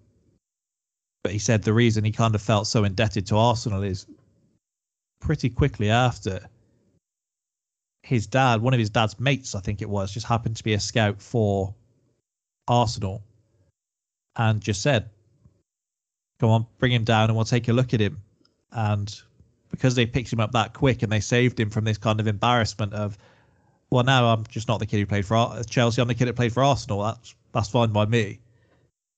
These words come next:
He moves on from there and goes all the way up the age range. But he says what a record he had against Chelsea as a kid. So maybe this was what Arteta had in mind all along. "I'm gonna save him and then bring him in against Chelsea."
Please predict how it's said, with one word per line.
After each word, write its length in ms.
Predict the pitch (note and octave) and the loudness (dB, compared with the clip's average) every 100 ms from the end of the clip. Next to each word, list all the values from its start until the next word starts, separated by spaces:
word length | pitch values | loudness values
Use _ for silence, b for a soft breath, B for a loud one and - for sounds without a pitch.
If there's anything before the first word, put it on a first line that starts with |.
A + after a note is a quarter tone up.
| _ _ _ _ _ _ | _ _ _ _ _ _
He 100 | B2+ | -2
moves 260 | A2 G#2+ G#2 | 2 2 2
on 100 | F#2+ | 0
from 160 | G2+ | 0
there 180 | G#2+ G#2 | 2 2
and 80 | G2 | 2
goes 200 | G#2 G2+ | 0 0
all 100 | G#2 | 0
the 60 | G2+ | 2
way 120 | G2+ | 0
up 60 | G2 | 0
the 100 | G2+ | 2
age 260 | A2 G#2+ | 2 0
range. 340 | A2 F#2+ F#2 - | -2 -4 -6 -8
But 180 | G2+ F#2+ - _ _ _ _ _ _ _ _ | -6 -6 -12 _ _ _ _ _ _ _ _
he 120 | - G2+ | -8 -2
says 300 | B2 A#2 G#2+ | 2 2 0
what 160 | B2+ A2 | 0 0
a 60 | G#2+ | 2
record 400 | A#2 B2 A2+ G#2+ | 2 2 2 4
he 60 | |
had 140 | G#2+ G#2 | 4 2
against 320 | G#2 G#2 - | 2 -2 -2
Chelsea 440 | - A2+ A2 A2+ | 2 2 2 0
as 100 | G#2+ | 0
a 60 | F#2+ | -2
kid. 400 | - B2 A#2 - b b b b b _ _ _ _ _ _ _ _ _ _ _ - | 2 2 2 -2 b b b b b _ _ _ _ _ _ _ _ _ _ _ -8
So 240 | - A2 | 0 2
maybe 320 | A2 C3+ C3+ | 6 6 6
this 240 | C3 A#2+ C3 | 4 2 0
was 140 | A#2 | 0
what 100 | B2 | 2
Arteta 420 | B2 A#2+ B2+ - | 0 2 0 2
had 120 | B2 A#2+ | 2 4
in 80 | |
mind 260 | A#2 A#2 A#2 | 2 2 4
all 180 | A#2+ A#2 | 4 4
along. 280 | A2+ G#2 G#2 | 4 4 2
"I'm 140 | G#2+ | 0
gonna 180 | A2+ A2+ | 0 0
save 400 | - D#3 D#3+ C#3 | 2 4 4 4
him 160 | C3 | 2
and 80 | B2+ | 4
then 100 | B2 | 2
bring 180 | A#2 C3+ | 2 2
him 120 | C3 | 4
in 100 | B2+ | 2
against 320 | B2 B2 A#2 - | 2 0 -4 -2
Chelsea." 500 | A#2 G#2 - F#2+ | 2 2 0 -6